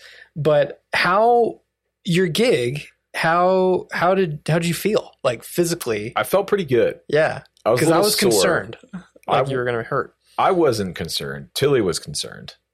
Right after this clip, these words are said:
Speaker 1: Right.
Speaker 2: Um, but so I was a little sore. Um, and it wasn't because of the playing, it was because of switching guitars.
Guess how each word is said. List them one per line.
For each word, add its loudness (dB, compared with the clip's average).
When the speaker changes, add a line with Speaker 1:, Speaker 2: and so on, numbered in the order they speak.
Speaker 1:
Right. 0
Speaker 2:
Um, -2
but 0
so 2
I 4
was 2
a 0
little 2
sore. 0
Um, 0
and 0
it 2
wasn't 2
because 0
of 0
the 0
playing, 0
it -2
was -4
because -6
of -6
switching -2
guitars. -6